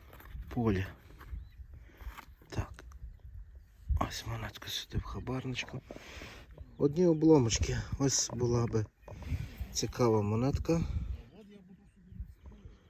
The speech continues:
Оце львівське пуло, на жаль, вбите. Але сам факт, що воно є. Е, ось такі обломочки динаріїв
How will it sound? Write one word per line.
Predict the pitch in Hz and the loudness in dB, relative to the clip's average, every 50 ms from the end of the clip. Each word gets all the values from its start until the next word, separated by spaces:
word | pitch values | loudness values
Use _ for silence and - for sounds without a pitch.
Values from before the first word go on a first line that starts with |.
| - - - - _ - - - - | -20 -20 -20 -20 _ -20 -20 -18 -12
Оце | - 110 - - - 120 | -10 -8 -6 -4 -2 -2
львівське | 110 113 117 110 107 - - - 104 | 0 0 0 0 0 -2 -6 -8 -8
пуло, | 95 - - 127 135 143 147 156 147 - - - - | -4 0 0 2 2 2 0 0 -2 -6 -10 -10 -8
на | 127 117 110 101 | -6 -4 -2 0
жаль, | 104 - 110 107 107 104 101 - - | 0 0 2 0 0 -2 -4 -6 -6
вбите. | 104 104 107 104 110 120 127 135 - - 151 160 - - - - - _ - - - - - - - - - - - - - 247 240 233 - - - - - | -4 -4 -4 -2 0 2 2 2 2 0 -2 -4 -4 -8 -18 -20 -20 _ -16 -16 -16 -14 -10 -10 -8 -8 -8 -10 -12 -14 -20 -20 -20 -18 -18 -18 -14 -10 -6
Але | 127 127 123 123 117 | -4 -2 -2 -2 -2
сам | - - 120 113 110 | -2 0 0 0 -2
факт, | - - - 120 127 123 - - - - - - - - - - _ _ _ _ _ _ - - - - - - - - - - - - _ - | -2 -2 -2 -2 -2 -2 -6 -10 -18 -18 -18 -20 -20 -20 -20 -20 _ _ _ _ _ _ -20 -20 -20 -20 -20 -18 -14 -12 -10 -10 -10 -12 _ -12
що | - - - 107 107 | -12 -8 -6 -6 -4
воно | 101 110 110 113 117 120 117 | -2 -2 0 0 2 2 0
є. | 107 101 104 110 107 92 82 - - - - - - - - - - - - - - - - - - - - 170 - - - - - - - - - - - - | 0 2 4 4 6 4 4 0 -6 -14 -20 -18 -16 -16 -16 -16 -18 -18 -18 -20 -20 -20 -20 -20 -20 -20 -20 -20 -20 -18 -18 -18 -18 -20 -20 -20 -20 -18 -10 -6
Е, | 120 113 110 107 107 104 95 - | -4 -2 0 0 0 0 0 0
ось | 117 120 113 - - - - - - | -2 0 0 -2 -2 -6 -8 -10 -8
такі | - 110 - - 120 | -8 -8 -4 -2 0
обломочки | 110 110 101 113 110 110 104 107 101 - - - - 98 | 0 0 0 0 0 0 0 -2 -2 -4 -6 -8 -6 -4
динаріїв | 107 123 127 170 202 214 202 185 180 170 165 156 151 | -2 0 0 0 0 0 2 4 4 4 4 4 2